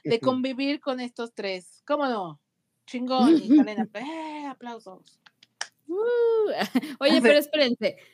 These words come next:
Speaker 3: pequeño disclaimer. Resulta que este premio es válido claramente para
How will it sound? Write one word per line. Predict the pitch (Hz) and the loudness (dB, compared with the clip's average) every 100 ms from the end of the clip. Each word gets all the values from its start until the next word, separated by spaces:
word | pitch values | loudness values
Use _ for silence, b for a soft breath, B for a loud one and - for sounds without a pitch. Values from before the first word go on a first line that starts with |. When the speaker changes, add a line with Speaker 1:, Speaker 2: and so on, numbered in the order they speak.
| B _ | B _
Speaker 3:
pequeño | 240 233 320 381 | -2 2 2 2
disclaimer. | 381 - 285 262 202 147 - _ _ _ _ _ _ - _ | 0 0 0 2 0 -6 -12 _ _ _ _ _ _ -20 _
Resulta | 214 262 339 381 370 339 - 311 | -4 4 4 4 0 -2 -2 -2
que | 240 233 240 | -2 -2 -2
este | 247 277 | -2 -6
premio | 254 233 226 233 | -4 -4 -2 -4
es | 220 | -2
válido | 208 208 226 220 | -2 0 -2 -4
claramente | 233 208 208 214 208 214 | -4 -4 -4 -6 -6 -8
para | 202 208 214 233 - | -4 -4 -2 -2 -4